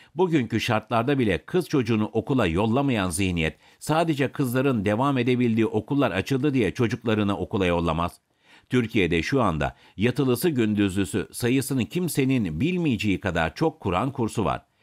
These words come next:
Diyanet'in açtıklarını bir yana bırakın, hangi tarikatın hangi merdiven altında kurs açıp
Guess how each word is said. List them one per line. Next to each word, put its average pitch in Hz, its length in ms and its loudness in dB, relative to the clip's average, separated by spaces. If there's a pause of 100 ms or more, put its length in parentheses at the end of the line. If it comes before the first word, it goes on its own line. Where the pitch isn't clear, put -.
(260)
Diyanet'in 160 600 2
açtıklarını 135 880 0
bir 139 160 2
yana 131 260 0
bırakın, 110 380 -2 (200)
hangi 175 400 -2
tarikatın 123 600 -2 (120)
hangi 156 340 0
merdiven 131 440 0
altında 123 480 -2
kurs 175 240 -2
açıp 104 340 -2